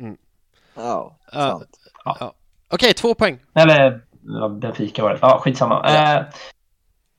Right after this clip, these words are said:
Speaker 3: ja, två poäng. Eh, jag tycker ju ändå att, eh, Partey visar ju sin klass, liksom.
Speaker 1: Mm.
Speaker 3: Eh, även om han, eh,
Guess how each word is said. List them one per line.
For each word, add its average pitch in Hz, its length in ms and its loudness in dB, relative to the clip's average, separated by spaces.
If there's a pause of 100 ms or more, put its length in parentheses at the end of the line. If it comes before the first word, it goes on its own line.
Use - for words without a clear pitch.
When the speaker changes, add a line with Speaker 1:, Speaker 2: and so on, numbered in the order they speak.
(160)
Speaker 3:
ja, 180 420 6
två 170 220 2
poäng. 147 440 4
Eh, 135 540 6 (720)
jag 143 220 0
tycker - 340 -2
ju 160 60 6
ändå 143 260 6
att, 131 280 4
eh, 127 220 6
Partey 139 500 2
visar 127 260 0
ju 113 60 -8
sin 110 160 -8
klass, - 480 -4
liksom. 110 380 -8
Speaker 1:
Mm. 104 80 -12
Speaker 3:
Eh, 110 460 -2
även 135 140 4
om 135 120 2
han, 131 300 4
eh, 127 220 6